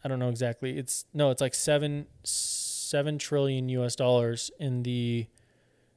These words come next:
the, the, the M one money chart, which is not the total amount of U S dollars, but it's the total amount that's in bank accounts. Um, seven trillion, and they printed several trillion this year,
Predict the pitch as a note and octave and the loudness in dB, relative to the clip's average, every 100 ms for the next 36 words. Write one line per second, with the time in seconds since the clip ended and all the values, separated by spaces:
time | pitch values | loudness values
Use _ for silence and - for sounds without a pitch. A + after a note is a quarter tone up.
0 | - C3+ C3 A#2+ A#2+ A#2 A2+ B2+ - F3 | -14 -4 0 2 4 2 0 -8 -16 -20
1 | - _ - C3+ A#2+ B2 A#2+ F3+ D#3+ B2+ | -20 _ -14 -12 -6 -6 -6 -8 -6 -2
2 | C#3 C3+ C3 B2 A#2+ A#2+ A#2+ A#2+ A#2+ - | 0 0 2 2 2 0 -2 -4 -6 -8
3 | - - B2 C3 D#3 D#3 - - D3+ C#3+ | -12 -10 -8 -4 -2 -4 -6 0 2 2
4 | C#3 C3+ B2 C#3 C#3+ B2+ - B2+ A#2+ A#2 | 2 0 -2 -6 -2 -2 -2 0 0 0
5 | A#2+ A#2+ - B2+ - C3 B2+ B2 C3 - | -4 -4 -8 -10 -2 0 2 0 -2 -6
6 | - A#2+ A#2 A2+ A#2+ B2 - C#3+ - - | -4 -2 -4 -4 -8 -10 -12 -14 -14 -18
7 | - - - - _ _ - C3+ B2 A#2 | -20 -20 -20 -20 _ _ -4 0 0 -2
8 | B2+ - - _ _ _ _ _ _ _ | -6 -12 -20 _ _ _ _ _ _ _
9 | - - E3 E3 - D3 C#3+ C#3 C#3 C3 | -4 2 4 4 4 4 4 2 2 2
10 | B2+ B2 C3+ C3 - C#3 C3+ B2 A#2 - | 0 2 0 2 0 0 2 2 0 -10
11 | _ _ _ _ _ _ - - C#3 B2+ | _ _ _ _ _ _ -10 0 2 4
12 | A#2+ - C3 B2 A#2 A2 - C#3 A#2+ | 2 2 2 4 2 -2 -4 -8 -12